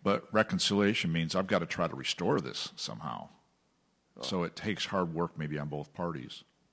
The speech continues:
Speaker 2: Oh.
Speaker 1: So forgiveness is, "Yeah, I forgive you. Okay, we're done." Whereas reconciliation is taking it a step or two further and doing something with it to try to mend, um,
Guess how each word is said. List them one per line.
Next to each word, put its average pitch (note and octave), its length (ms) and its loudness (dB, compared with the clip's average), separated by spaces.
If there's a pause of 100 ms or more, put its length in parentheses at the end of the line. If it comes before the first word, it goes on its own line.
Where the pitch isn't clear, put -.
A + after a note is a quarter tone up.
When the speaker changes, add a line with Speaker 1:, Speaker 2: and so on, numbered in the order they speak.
(640)
Speaker 2:
Oh. - 120 -10
Speaker 1:
So F#2 160 -6
forgiveness G#2 560 0
is, F2 280 -2
"Yeah, A2 180 6
I - 20 6
forgive F#2 320 2
you. F2 180 2
Okay, F2 300 -4
we're G2+ 80 -6
done." D#2 260 -4 (1040)
Whereas F2+ 360 2
reconciliation F#2 800 0
is D2 100 -4
taking F2 320 -6
it D2 60 -6
a C2+ 40 -10
step - 300 -6
or D#2 60 -16
two - 180 -10
further F#2 520 -4 (840)
and E2+ 180 -4
doing F#2 220 0
something E2+ 360 -4
with F2+ 200 0
it G2+ 100 -4 (160)
to - 80 -20
try F2 240 -6
to D2+ 60 -4
mend, F#2+ 540 -4 (920)
um, D2+ 720 -6